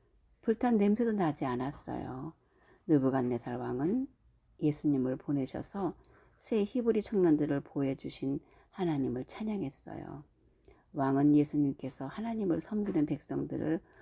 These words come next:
보호해 주신다는 것을 깨닫게 되었어요. 느부갓네살 왕은 하늘에 계신 하나님께서 가장 강히 신이 되신다고 말했어요.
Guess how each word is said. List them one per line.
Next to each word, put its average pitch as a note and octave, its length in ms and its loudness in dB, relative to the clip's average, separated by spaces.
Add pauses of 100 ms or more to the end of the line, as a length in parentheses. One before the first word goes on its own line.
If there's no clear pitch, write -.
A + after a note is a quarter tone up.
(160)
보호해 E3+ 300 6
주신다는 C3+ 580 0
것을 C#3+ 460 -4 (920)
깨닫게 - 440 -12
되었어요. - 800 -14 (680)
느부갓네살 G3+ 680 4
왕은 C#3+ 460 2 (400)
하늘에 B3 420 2
계신 G#3 320 2
하나님께서 E3+ 1000 0
가장 C#3+ 460 -2
강히 C3+ 300 0
신이 D3+ 240 0
되신다고 C#3+ 720 -2 (340)
말했어요. B2+ 1000 -6